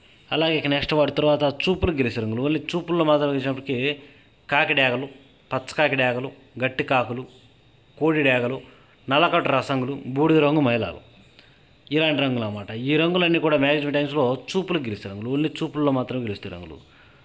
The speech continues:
చూపులకు కూడా మనం వాటిని పర్టికులర్గా ఏ రంగుల మీద పెట్టుకుంటే చూడండి, ఇక్కడ ఓడిపోయినప్పటికీ నెమలి పింగళాలు, గౌడి నెమళ్ళు, తెల్ల నెమళ్ళు, ఎర్ర పొలాలు, ఎర్రబొట్ల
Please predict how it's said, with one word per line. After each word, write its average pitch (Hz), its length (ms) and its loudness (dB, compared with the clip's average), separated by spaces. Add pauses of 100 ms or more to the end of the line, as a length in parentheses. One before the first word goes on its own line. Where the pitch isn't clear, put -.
(380)
చూపులకు 185 360 2
కూడా 175 160 6
మనం 156 140 6
వాటిని 143 240 2
పర్టికులర్గా 147 540 2
ఏ - 80 4
రంగుల 151 220 4
మీద 143 100 4
పెట్టుకుంటే 135 360 0
చూడండి, 139 200 2
ఇక్కడ 123 160 -2
ఓడిపోయినప్పటికీ 135 600 0 (920)
నెమలి 156 320 2
పింగళాలు, 135 360 0 (460)
గౌడి 151 300 2
నెమళ్ళు, 131 320 0 (400)
తెల్ల 131 180 2 (140)
నెమళ్ళు, 123 340 -2 (560)
ఎర్ర 139 120 2 (120)
పొలాలు, 123 340 2 (760)
ఎర్రబొట్ల 151 400 2